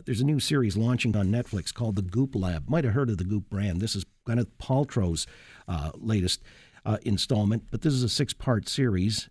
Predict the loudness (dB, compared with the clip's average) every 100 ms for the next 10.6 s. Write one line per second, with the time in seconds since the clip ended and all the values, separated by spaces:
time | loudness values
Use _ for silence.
0 | -4 0 2 2 2 0 -2 -4 -2 -2
1 | 0 0 2 2 2 2 2 0 2 2
2 | 2 0 -2 -6 _ -12 0 0 2 0
3 | 2 -2 -6 -14 _ -4 0 0 -2 -4
4 | 0 2 0 0 0 2 0 2 2 2
5 | 2 2 2 2 0 0 0 2 2 2
6 | 2 0 0 -2 -6 -2 0 2 2 2
7 | 2 2 2 0 0 2 0 -2 -14 -20
8 | -10 -2 0 2 2 2 2 0 0 2
9 | 2 2 2 0 0 0 2 2 2 2
10 | 0 2 2 4 2 0